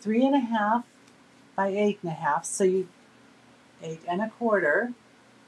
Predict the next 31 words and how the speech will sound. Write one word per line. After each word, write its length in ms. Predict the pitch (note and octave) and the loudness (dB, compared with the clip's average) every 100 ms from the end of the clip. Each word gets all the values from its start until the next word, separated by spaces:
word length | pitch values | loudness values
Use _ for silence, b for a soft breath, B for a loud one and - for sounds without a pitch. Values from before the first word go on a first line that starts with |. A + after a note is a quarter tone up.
| _ - - - - - - - - | _ -20 -20 -20 -20 -20 -14 -14 -4
I 240 | D3 D#3+ | -2 0
can 220 | E3+ A3+ | 0 0
see 220 | G#3 A3 A3 | 0 0 0
that 200 | G3+ - | 0 -2
I 120 | G#3 | 0
made 200 | G3 G3 | 0 0
a 60 | |
little 200 | F3+ G3 | 0 -2
mistake 560 | F#3+ G3 - F3+ D#3+ - | -2 -4 2 2 2 -4
there. 460 | D#3 C#3+ D#3 A#3 C4+ - - - - - - - - - | 0 2 4 4 2 -4 -12 -18 -12 -8 -8 -12 -12 -4
Let's 260 | F#3 - - | -4 -4 0
fix 320 | C4+ C4+ - | 0 2 -4
it 80 | - | -6
while 160 | D#3+ F3 | -8 -8
we're 100 | F3 | -6
on 140 | E3+ | -4
camera. 420 | E3 F3+ G3 E3 - - - - - - - - - - - - - - - - - - - - | -2 -2 -4 -6 -10 -20 -20 -20 -20 -20 -20 -20 -20 -20 -20 -20 -20 -20 -20 -20 -20 -20 -8 2
I 100 | F#3+ | 2
went 240 | F#3+ G3 | 4 2
down 240 | G3 F#3 F3 | 2 2 0
a 60 | |
quarter 480 | - - G#3+ A#3 C4+ | -2 -2 0 2 4
inch 420 | G#3 A3+ A#3+ - - - - - - | 4 2 -2 -8 -14 -20 -20 -20 -2
in 220 | F3+ F3+ | 0 2
width 220 | F#3 F#3+ | 2 2
and 160 | A#3 A3 | 0 0
length 380 | D3 G3+ A3 - - - - - - - - | 0 -2 -6 -14 -20 -20 -12 -10 -10 -14 -10
for 80 | - | -4
the 100 | F#3 | -4
card 300 | G#3 F#3 D#3 | 0 0 -2
front. 440 | - C3+ G3+ - | 0 0 0 0